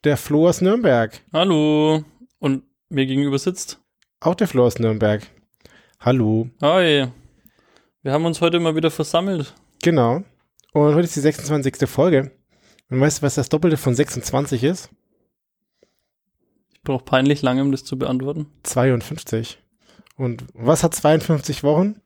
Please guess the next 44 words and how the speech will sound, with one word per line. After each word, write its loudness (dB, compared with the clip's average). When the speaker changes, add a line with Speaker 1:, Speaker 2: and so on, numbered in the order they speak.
Speaker 2:
Ah, 0
ja, 0
ein -2
Jahr. 2
Speaker 1:
Das 0
heißt, 2
wenn 0
wir -2
Speaker 2:
Das -2
war 2
Speaker 1:
alle 4
Speaker 2:
so 4
Speaker 1:
zwei 2
Speaker 2:
fies, 0
da 4
hättest 0
du 2
mich 4
jetzt -4
auch 0
mal 2
vorbereiten 2
können 0
auf 0
die 0
Rechenaufgabe. -2
Speaker 1:
Es -10
tut -10
mir 0
leid. -4
Aber 4
zweiundfünfzig 0
ist -8
das -2
Doppelte 0
von 0
sechsundzwanzig. -2
Das -2
heißt, 0
wenn 0
wir 4
alle 2
zwei 0
Wochen -2